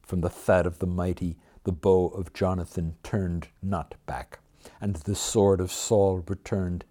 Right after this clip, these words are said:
not empty. Saul and Jonathan were lovely and pleasant in their lives, and in their death they were not divided. They were swifter than eagles. They were stronger than lions.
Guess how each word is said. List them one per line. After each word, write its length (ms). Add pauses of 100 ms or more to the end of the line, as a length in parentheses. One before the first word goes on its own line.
not 420
empty. 480 (320)
Saul 580 (120)
and 180
Jonathan 640 (240)
were 120
lovely 680
and 200
pleasant 460 (140)
in 120
their 180
lives, 580 (360)
and 120
in 140
their 160
death 500 (220)
they 240
were 160
not 360 (100)
divided. 640 (1120)
They 440 (140)
were 140
swifter 580
than 280
eagles. 500 (260)
They 440 (180)
were 140
stronger 720 (100)
than 140
lions. 760